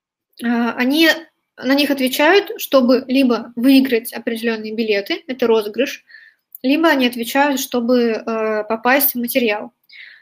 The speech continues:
И вот в тот раз мы, м, тоже просто спрашивали, э, читателей, какие у них впечатления от просмотра «Короля льва». Мы просим отвечать нам на почту.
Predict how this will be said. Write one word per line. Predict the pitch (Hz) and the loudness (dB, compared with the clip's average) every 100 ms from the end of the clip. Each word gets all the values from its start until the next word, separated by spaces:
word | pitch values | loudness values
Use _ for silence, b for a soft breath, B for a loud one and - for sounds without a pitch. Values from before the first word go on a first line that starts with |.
| _ | _
И | 247 | -2
вот | 247 277 277 | 2 2 2
в | 262 262 | -6 -2
тот | 277 294 | 0 2
раз | 392 415 | 2 2
мы, | 269 269 294 277 240 208 - _ | 0 0 0 0 -2 -4 -14 _
м, | 247 247 233 233 | -10 -6 -6 0
тоже | 262 262 | 2 2
просто | 254 254 | 0 0
спрашивали, | - 269 330 - 254 233 233 - - | 0 0 0 -2 0 0 -2 -6 -10
э, | 233 226 220 220 - | -8 -8 -8 -8 -8
читателей, | - 320 320 269 226 | 0 0 2 0 0
какие | 233 247 294 | -2 -4 0
у | 254 | 0
них | 247 | -2
впечатления | - 240 - 311 381 320 226 | -6 -10 -4 0 0 0 -4
от | - | -4
просмотра | 226 - 277 277 240 220 226 | -4 -2 -4 -2 0 -2 -4
«Короля | - 233 254 240 | -2 2 2 0
льва». | 214 - _ _ B B B B - | -4 -8 _ _ B B B B -6
Мы | 339 | -6
просим | - 302 359 285 | 2 2 2 -2
отвечать | 262 233 269 277 | -4 -2 0 0
нам | 254 233 | -2 -4
на | 226 | -4
почту. | 233 - - | -4 -6 -12